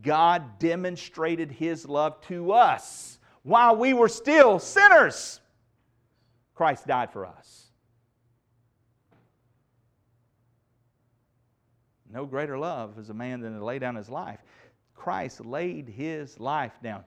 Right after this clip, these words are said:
No one took it from him. He laid it down for you, and he laid it down for me, because that was the only mode in which we could be delivered.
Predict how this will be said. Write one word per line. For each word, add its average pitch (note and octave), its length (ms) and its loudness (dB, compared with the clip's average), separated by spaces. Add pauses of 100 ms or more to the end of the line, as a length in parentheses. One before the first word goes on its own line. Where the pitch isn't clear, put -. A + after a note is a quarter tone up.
(100)
No C3+ 160 -10
one F#3 180 -12
took - 240 -14
it C3 120 -16
from C#3 160 -14
him. D#3 140 -18 (140)
He F#3 460 -14 (140)
laid C#3+ 320 -8
it D3 180 -18
down A#2+ 360 -12
for G2+ 180 -18
you, C3+ 460 -14 (460)
and A2 140 -14
he F#2+ 80 -18
laid A2 260 -12
it - 100 -20
down A#2 200 -14
for - 140 -20
me, G2 300 -20 (1120)
because A2+ 300 -10
that B2 140 -8
was A2+ 160 -14
the G#2+ 140 -12
only C3 260 -10
mode A2+ 300 -10
in G2+ 60 -18
which G#2 180 -20
we A2 100 -16
could G#2+ 160 -20
be G2 100 -18
delivered. G2 420 -20